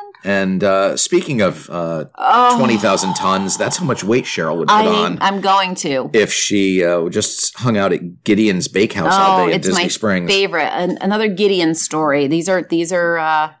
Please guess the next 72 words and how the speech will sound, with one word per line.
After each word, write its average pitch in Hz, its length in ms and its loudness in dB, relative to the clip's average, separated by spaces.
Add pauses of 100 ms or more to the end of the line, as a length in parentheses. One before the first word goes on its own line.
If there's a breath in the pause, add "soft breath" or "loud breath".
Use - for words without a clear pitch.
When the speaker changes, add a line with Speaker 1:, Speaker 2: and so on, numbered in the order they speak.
(120)
Speaker 2:
these 175 140 -2
are 196 40 0
my 185 120 0
favorite 196 260 -2
stories. - 380 2
Speaker 1:
Well, 104 180 4
it's 101 160 0
a 107 60 2
new 107 200 2
month. 117 320 0
It's - 160 -2
a 104 60 2
new 101 260 2
cookie. 160 640 0
It's 175 300 0
a 247 200 4
new - 60 0
Speaker 2:
Yes. 104 100 2
Speaker 1:
story. 131 420 2
So 110 200 2
what 107 320 0
is 117 260 2
the 113 180 2
cookie 120 360 -4
of 107 180 -2
the 113 60 0
month 110 280 0
this 107 280 -4
year, 117 360 0
or 101 120 2
this 98 220 -2
month? 127 340 -4
Speaker 2:
Uh, 214 140 0
what 262 220 -4
is 277 120 0
the 208 80 -8
cookie 156 260 -6
of 127 60 -6
the 127 80 -4
month? 95 380 -4
Show 208 220 -4
me. 147 280 -2
Speaker 1:
Um, 85 220 0
Speaker 2:
Where 175 140 2
is 165 100 -2
it? - 100 -8
Speaker 1:
it 82 120 0
is 85 240 0
right 85 180 0
here, 85 240 0
which - 220 -6
is - 100 -4
on 233 160 4
the 233 140 6
cover 233 160 6
here. 262 260 4
Speaker 2:
<laughs> 359 260 0
You 220 120 2
confused 190 560 -2
me. 147 80 0
Speaker 1:
And 87 500 0
it - 100 -4
Speaker 2:
It, 101 280 0
Speaker 1:
is 92 420 2
Speaker 2:
it's 185 140 0
a 185 40 0
toasted 226 560 -2
coconut 196 560 -2
caramel 175 460 0
chocolate 151 380 -4
chip - 200 -8
cookie. - 360 -16